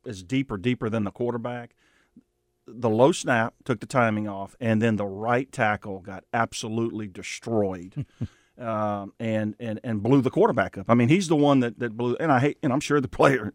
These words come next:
you know, feels bad, and he's a great player. He's at Alabama, and I'm sure he's had, you know, but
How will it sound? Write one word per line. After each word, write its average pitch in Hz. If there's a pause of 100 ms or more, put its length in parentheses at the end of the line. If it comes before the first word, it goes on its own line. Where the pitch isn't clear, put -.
you 131
know, 107 (100)
feels 127
bad, 120
and 104 (380)
he's 127
a 104
great 131
player. 131
He's 113
at 113
Alabama, 123
and 120
I'm 113
sure 131
he's 120
had, 117
you 135
know, 110 (500)
but 113